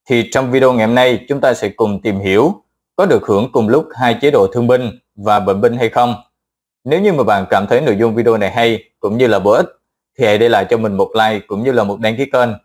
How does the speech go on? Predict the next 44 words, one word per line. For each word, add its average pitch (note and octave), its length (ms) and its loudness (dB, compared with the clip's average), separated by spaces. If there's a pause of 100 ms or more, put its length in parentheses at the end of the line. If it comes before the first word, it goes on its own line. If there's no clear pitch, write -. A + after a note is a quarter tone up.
(140)
để G#2 120 0
ủng B2 100 0
hộ A2+ 100 0
cho A2 120 -2
mình G2+ 120 -2
nhé. B2+ 220 -2 (580)
Và A2 220 -2
ngay B2+ 180 0
sau C3+ 140 0
đây, B2+ 200 2
chúng C#3 100 -4
ta C#3 120 0
sẽ A#2 140 -4
cùng G#2+ 280 -4
đi A#2 100 0
vào G#2+ 120 2
nội G2 160 -2
dung A2+ 200 0
chính E3 200 -2
của G#2+ 120 -4
video A2 280 0
ngày G2 160 -4
hôm G2 60 -4
nay. G#2 320 0 (1600)
Thì B2+ 200 0
căn C#3 240 -2
cứ D3 100 4
quy E3 180 2
định F#2+ 300 0
tại F#2 180 0
Pháp D#3 240 -4
lệnh F#2+ 260 0
ưu A2+ 140 2
đãi F#2+ 220 0
người A2+ 160 0
có A#2+ 140 0
công A2+ 320 -2
năm G#2+ 140 -2
hai G#2 160 -2
nghìn F#2+ 240 -4
không G2 180 -8
trăm G2+ 140 -4
hai G#2 120 -2
mươi, A2 280 2